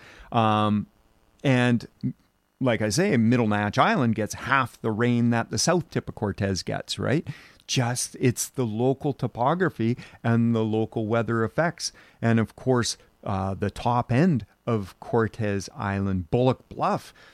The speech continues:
faces right into Butte Inlet. It'll get those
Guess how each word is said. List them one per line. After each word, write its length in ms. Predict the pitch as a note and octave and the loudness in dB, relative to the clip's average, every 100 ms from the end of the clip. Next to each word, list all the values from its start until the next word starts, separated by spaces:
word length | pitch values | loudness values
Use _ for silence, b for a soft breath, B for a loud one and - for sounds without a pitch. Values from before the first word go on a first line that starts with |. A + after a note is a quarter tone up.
| b | b
faces 420 | - A#2 - G#2+ F#2 | -8 -8 -6 -8 -6
right 460 | F#2+ G#2 C#3+ F#3+ | -2 2 4 6
into 320 | E3 A2 G#2 | 4 2 0
Butte 360 | G2 G#2+ A2 F#2+ | -2 0 2 2
Inlet. 400 | A#2 E3+ G#2+ A2+ b b | 0 0 -2 -6 b b
It'll 240 | A#2 C#3+ B2 | 0 2 2
get 320 | A2 A2 - | 0 -4 -4
those 320 | A2 A2 | -4 -4